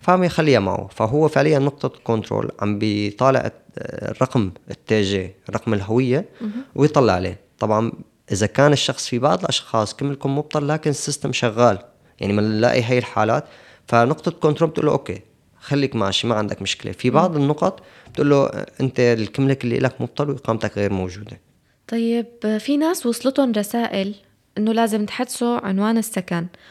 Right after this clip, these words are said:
Speaker 2: وهني أساسًا مثبتين، يعني محدثين عنوان سكنهم ومثبتين ب-، بالنفوس.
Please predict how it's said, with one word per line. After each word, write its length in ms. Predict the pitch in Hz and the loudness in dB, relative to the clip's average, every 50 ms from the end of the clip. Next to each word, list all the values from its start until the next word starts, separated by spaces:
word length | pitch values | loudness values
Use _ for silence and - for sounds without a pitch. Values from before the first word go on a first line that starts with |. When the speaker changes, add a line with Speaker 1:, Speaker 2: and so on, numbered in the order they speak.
| - _ | -12 _
Speaker 2:
وهني 260 | - 226 294 302 - | 0 2 2 2 2
أساسًا 300 | 269 - 285 285 285 294 | 2 0 0 0 2 2
مثبتين، 520 | 269 247 233 - 214 - - - 262 233 202 | 0 0 0 -2 -4 -4 -2 0 0 2 2
يعني 180 | 180 170 175 | 0 0 -2
محدثين 400 | 185 - - 208 - - 254 233 | -2 -4 -4 -4 -2 -2 0 0
عنوان 240 | 202 185 185 185 185 | 0 0 0 0 0
سكنهم 460 | 185 - 202 - 226 226 262 294 285 | -2 -4 -4 -4 -2 -2 -2 0 0
ومثبتين 680 | 262 240 226 - - 208 196 208 196 - 226 208 185 170 | 0 -2 -2 -2 -4 -4 -2 -4 -4 -2 -2 -2 0 -2
ب-، 240 | 175 175 170 170 170 | -2 -4 -6 -6 -4
بالنفوس. 580 | - 180 180 180 - - - 208 247 311 - - | -4 -2 -2 -2 -4 -4 -4 -4 -4 -4 -6 -12